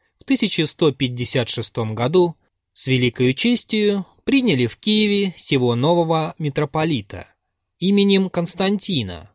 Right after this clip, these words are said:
родом грека. Вместе с ним благословили великого князя, кляли память Изяслава Мстиславича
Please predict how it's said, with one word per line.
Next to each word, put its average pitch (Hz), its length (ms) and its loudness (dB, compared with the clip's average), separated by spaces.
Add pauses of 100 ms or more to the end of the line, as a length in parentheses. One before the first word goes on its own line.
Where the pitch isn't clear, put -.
(120)
родом 196 520 2
грека. 123 640 -2 (840)
Вместе 117 480 -4
с - 120 -4
ним 196 360 0
благословили 180 720 2
великого 131 500 0
князя, 104 680 -6 (600)
кляли 123 360 2
память 117 420 -4
Изяслава 120 500 -2
Мстиславича 160 960 -4